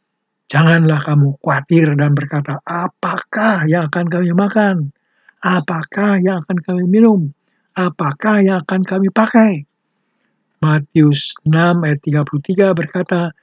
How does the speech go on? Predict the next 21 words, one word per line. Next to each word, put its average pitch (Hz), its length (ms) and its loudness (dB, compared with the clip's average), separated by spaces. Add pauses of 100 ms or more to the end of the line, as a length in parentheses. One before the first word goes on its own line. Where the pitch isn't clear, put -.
(240)
"Tetapi 165 960 2 (480)
carilah 151 480 2
dahulu 143 480 2
kerajaan 156 560 -2
Allah 185 320 0
dan 156 320 0
kebenarannya, 160 880 0 (480)
maka 151 400 -2
semuanya 175 800 0
itu 180 160 2
akan 170 240 -2
ditambahkan 147 880 -2
kepadamu." 143 560 2 (1400)
Panggilan 147 560 2
Tuhan 175 240 4
kepada 156 240 0
kita 196 480 2
agar 143 160 0
kita 180 480 0
jangan 165 640 2
khawatir. 160 800 2